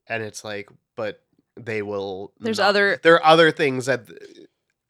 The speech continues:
Speaker 1: comparatively, they're just
Speaker 2: They don't
Speaker 1: so,
Speaker 2: bat an
Speaker 1: like,
Speaker 2: eye at.
Speaker 1: yeah, yeah, that are like, "Oh, yeah, that, this is normal."
Speaker 2: I'm gonna pull up Alien Tyrant real quick, 'cause
Speaker 1: Oh,
Speaker 2: I,
Speaker 1: please do.
Speaker 2: I just, like, realized I didn't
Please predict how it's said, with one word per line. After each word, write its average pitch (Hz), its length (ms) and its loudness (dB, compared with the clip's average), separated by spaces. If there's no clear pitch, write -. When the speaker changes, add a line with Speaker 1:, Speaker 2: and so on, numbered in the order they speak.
Speaker 1:
comparatively, 113 760 -4
they're 98 240 -12
just 107 220 -12
Speaker 2:
They 220 80 -2
don't - 140 -2
Speaker 1:
so, 202 40 -8
Speaker 2:
bat 185 160 6
an 175 80 0
Speaker 1:
like, 196 100 2
Speaker 2:
eye 160 180 -4
at. 240 100 -4
Speaker 1:
yeah, 98 320 2
yeah, 131 240 -4
that 110 160 -6
are 107 80 -6
like, 107 220 -10
"Oh, 135 80 -6
yeah, 113 240 -6
that, 127 260 -8
this 156 180 -8
is 127 160 -12
normal." 107 520 -8
Speaker 2:
I'm 220 120 -2
gonna 294 140 0
pull 302 180 -2
up 247 200 -4
Alien 185 400 0
Tyrant 170 360 -4
real 165 120 -6
quick, 170 300 -6
'cause 190 180 -10
Speaker 1:
Oh, 160 80 -4
Speaker 2:
I, 190 140 2
Speaker 1:
please 135 220 -4
do. 117 400 -6
Speaker 2:
I 262 100 -2
just, 320 240 -4
like, 294 140 0
realized 240 280 -2
I 220 60 -4
didn't 196 320 -6